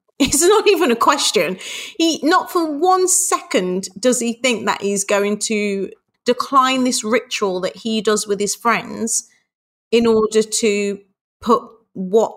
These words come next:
I'm doing first. And I think it's that boundary setting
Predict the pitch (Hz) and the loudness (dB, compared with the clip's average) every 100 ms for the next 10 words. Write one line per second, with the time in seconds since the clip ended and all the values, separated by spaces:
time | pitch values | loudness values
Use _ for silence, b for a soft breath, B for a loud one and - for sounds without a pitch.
0 | 202 196 196 190 180 180 - 175 175 254 | 0 0 -2 -2 -2 -6 -4 -2 0 -2
1 | 294 - 240 254 254 285 339 339 311 - | -4 -4 -2 -2 -2 -4 -4 -6 -8 -4
2 | 277 262 - b b b b - 240 254 | 0 0 -2 b b b b -2 0 0
3 | 254 233 214 - 196 - - 185 | 0 0 0 -2 -4 -6 -4 -2